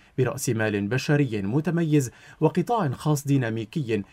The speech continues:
يساعده في لعب دور محوري في التجارة والخدمات في المنطقة. أضاف رئيس الوزراء المصري أن حجم التبادل التجاري بين بيروت والقاهرة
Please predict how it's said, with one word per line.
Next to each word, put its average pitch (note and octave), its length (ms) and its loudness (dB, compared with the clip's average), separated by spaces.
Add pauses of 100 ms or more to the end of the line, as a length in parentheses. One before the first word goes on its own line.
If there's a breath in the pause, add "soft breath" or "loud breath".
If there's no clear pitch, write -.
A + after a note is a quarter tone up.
(180 loud breath)
يساعده A#2 640 -2
في C3 160 -2
لعب A#2 300 0
دور A#2 480 -2
محوري A2+ 580 0
في - 100 -12
التجارة C3 540 0
والخدمات A#2 680 -2
في A2+ 120 -10
المنطقة. G#2 560 -6 (320 loud breath)
أضاف A#2 280 0
رئيس A2 260 -2
الوزراء B2 380 -2
المصري B2 480 -2
أن A2+ 140 -4
حجم A#2+ 300 -2
التبادل A#2+ 420 -4
التجاري A#2+ 600 -2 (280 loud breath)
بين C3+ 340 2
بيروت D3 460 4
والقاهرة D3 720 2